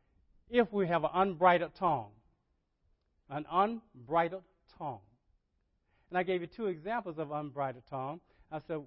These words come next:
one thing was that, uh, if we speak against one another,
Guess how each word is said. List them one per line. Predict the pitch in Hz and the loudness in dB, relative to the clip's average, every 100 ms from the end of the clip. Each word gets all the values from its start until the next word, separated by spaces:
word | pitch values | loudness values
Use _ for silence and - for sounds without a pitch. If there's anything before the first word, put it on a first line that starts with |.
| 143 | -10
one | 160 226 - | -6 -6 -6
thing | 165 151 147 | -8 -6 -6
was | 143 143 | -8 -4
that, | 143 143 _ _ _ 165 | -6 -8 _ _ _ -4
uh, | 147 147 - | -2 -2 -4
if | 185 185 - | -2 -2 -4
we | 165 170 160 165 _ _ _ _ _ _ _ _ _ _ _ - _ _ _ - | -6 -4 -4 -8 _ _ _ _ _ _ _ _ _ _ _ -20 _ _ _ -14
speak | - 240 | -4 -2
against | 185 170 202 - | -2 0 0 2
one | 170 160 | -2 -2
another, | 151 139 | -2 -4